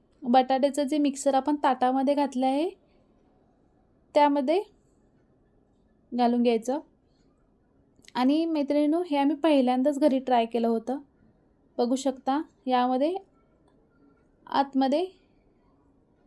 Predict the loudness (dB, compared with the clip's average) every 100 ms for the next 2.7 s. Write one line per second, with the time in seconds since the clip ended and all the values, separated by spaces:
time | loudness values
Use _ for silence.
0 | _ _ _ _ _ _ _ -4 0 2
1 | 2 0 0 0 2 0 0 -2 0 0
2 | 0 -2 -4 -2 -2 -2